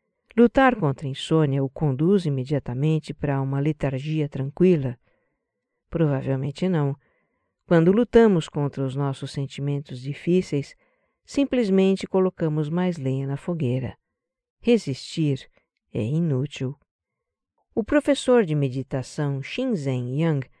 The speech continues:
tem uma fórmula para esse fenômeno. Sofrimento igual a dor vezes resistência. Em outras palavras, a dor na vida, perda, preocupação,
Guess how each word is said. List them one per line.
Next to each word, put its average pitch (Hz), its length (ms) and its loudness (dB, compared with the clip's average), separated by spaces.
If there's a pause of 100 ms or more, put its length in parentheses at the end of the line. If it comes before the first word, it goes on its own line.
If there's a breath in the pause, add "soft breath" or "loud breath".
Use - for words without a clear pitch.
(320)
tem 220 300 4
uma 233 180 2
fórmula 190 560 0
para 160 220 -4
esse 143 240 -6
fenômeno. 135 600 -4 (600)
Sofrimento 151 840 -2 (180)
igual 185 340 2
a 202 80 2
dor 151 420 0
vezes 139 500 -4
resistência. 131 880 -8 (880)
Em 247 220 2
outras 226 340 0
palavras, 131 800 -6 (640)
a 233 120 2
dor 240 320 6
na 202 180 2
vida, 139 500 -6 (360)
perda, 160 520 2 (320)
preocupação, 147 1000 -2